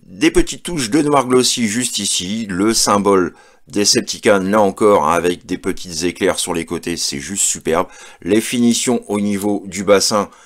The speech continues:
voilà, sont très très bien réalisées, de très jolies, euh, moulures et sculptures, encore du rouge glossy.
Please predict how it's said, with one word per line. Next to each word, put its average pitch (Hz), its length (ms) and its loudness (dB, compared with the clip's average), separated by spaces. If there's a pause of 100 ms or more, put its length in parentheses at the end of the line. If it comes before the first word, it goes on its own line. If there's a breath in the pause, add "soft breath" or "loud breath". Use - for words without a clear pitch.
(240 soft breath)
voilà, 85 340 0
sont - 240 -6
très - 240 -8
très - 160 -4
bien 107 140 -2
réalisées, 87 500 -2
de 85 120 -8
très - 240 -6
jolies, 98 320 -10 (500 loud breath)
euh, 67 160 -6
moulures 110 580 2
et 107 100 -2
sculptures, 101 600 -4
encore 104 380 2
du 92 120 -8
rouge 92 320 -6
glossy. 90 600 -4